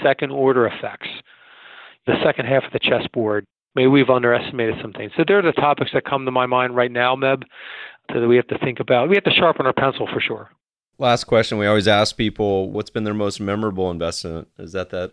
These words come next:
Speaker 2: A M Z N you're talking about earlier? If it is, you gotta come up with something else. <laughs>
Speaker 1: Yeah, well, most memorable investment, for me, it was having the fortitude to both stay the course and then with my discretionary, with,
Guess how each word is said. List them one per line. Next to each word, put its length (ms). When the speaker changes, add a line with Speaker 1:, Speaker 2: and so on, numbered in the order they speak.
Speaker 2:
A 160
M 140
Z 220
N 140
you're 100
talking 260
about 220
earlier? 320
If 100
it 80
is, 240
you 80
gotta 160
come 220
up 80
with 100
something 300
else. 360
<laughs> 680
Speaker 1:
Yeah, 580
well, 180
most 320
memorable 680
investment, 760
for 120
me, 400
it 160
was 320
having 560
the 80
fortitude 1120
to 80
both 220
stay 260
the 80
course 640
and 100
then 160
with 140
my 160
discretionary, 880
with, 100